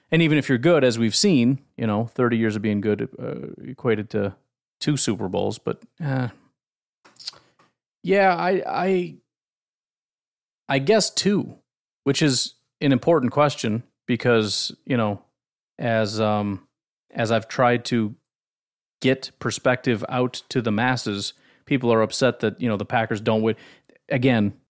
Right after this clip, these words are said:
constantly complaining that despite having a really good year, despite a great record and a great season and winning all these games and being able to cheer and being excited, we didn't win a Super Bowl, so the whole thing was a waste.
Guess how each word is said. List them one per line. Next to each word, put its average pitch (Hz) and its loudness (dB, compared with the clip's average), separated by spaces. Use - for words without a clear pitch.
constantly 143 2
complaining 127 2
that 107 2
despite 170 2
having 143 4
a 117 4
really 135 4
good 127 4
year, 113 6
despite 123 2
a 120 4
great 117 0
record 123 2
and 113 2
a 104 2
great 120 2
season 123 4
and 107 2
winning 131 4
all 123 4
these 120 2
games 120 2
and 107 0
being 110 2
able 104 0
to 95 -10
cheer 139 2
and 123 4
being 123 4
excited, 117 2
we 113 -2
didn't 156 2
win 147 4
a 123 0
Super 139 -2
Bowl, 131 2
so - -4
the 107 0
whole 117 4
thing 120 0
was 107 0
a 107 0
waste. 101 -2